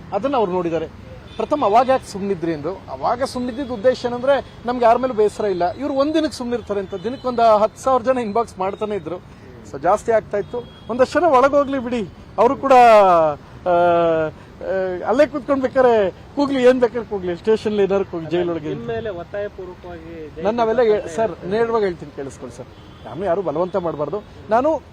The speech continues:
Speaker 1: ಕೆಲವೊಂದು ಹೆಸರು ಹೇಳ್ಬೋದು, ಯಾವುದೋ ಹೆಸರು ಯಾಕೆ ಹೇಳ್ತಾ ಇಲ್ಲ, ಏನೂ ಹೇಳ್ತಾ ಇಲ್ಲ ಅಂದ್ರೆ ರೀಸನ್ ಇಷ್ಟೇ. ಎ ಸಿ ಪಿ ಮ್ಯಾಮ್ and, ಆ, ಡಿ ಸಿ ಪಿ ಸರ್, ಆ, ಇದು ಸೆನ್, ಆ, ಅಂತ ಒಂದು ಸ್ಪೆಷಲ್ ವಿಂಗ್ ಇದೆ,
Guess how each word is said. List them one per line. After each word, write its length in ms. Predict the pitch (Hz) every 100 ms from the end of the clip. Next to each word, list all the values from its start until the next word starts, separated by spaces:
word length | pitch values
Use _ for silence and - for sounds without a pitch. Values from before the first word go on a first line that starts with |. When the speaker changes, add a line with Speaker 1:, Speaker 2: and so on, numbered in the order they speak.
| -
Speaker 1:
ಕೆಲವೊಂದು 340 | 277 349 311
ಹೆಸರು 300 | 202 214 240
ಹೇಳ್ಬೋದು, 460 | 226 202 220 208 143
ಯಾವುದೋ 260 | 147 277
ಹೆಸರು 280 | 339 233 233
ಯಾಕೆ 180 | 240 196
ಹೇಳ್ತಾ 240 | 190 -
ಇಲ್ಲ, 100 | 185
ಏನೂ 280 | 196 156 233
ಹೇಳ್ತಾ 340 | 269 202 - 165
ಇಲ್ಲ 140 | 143
ಅಂದ್ರೆ 180 | 143 165
ರೀಸನ್ 300 | 185 208 196
ಇಷ್ಟೇ. 280 | 143 196 214 - - - - - - - - 180
ಎ 40 |
ಸಿ 160 | 240 269
ಪಿ 120 | 226
ಮ್ಯಾಮ್ 260 | 247 247 240
and, 220 | 233 202
ಆ, 140 | 190
ಡಿ 180 | 165 185
ಸಿ 120 | 196
ಪಿ 120 | 214 202
ಸರ್, 240 | 202 202
ಆ, 560 | 175 147 135 123 - 170
ಇದು 220 | 202 185
ಸೆನ್, 400 | - 202 196 180
ಆ, 260 | 160 151
ಅಂತ 160 | 156 156
ಒಂದು 320 | 202 156 135
ಸ್ಪೆಷಲ್ 360 | 131 - - 220
ವಿಂಗ್ 220 | 156 160
ಇದೆ, 120 | 139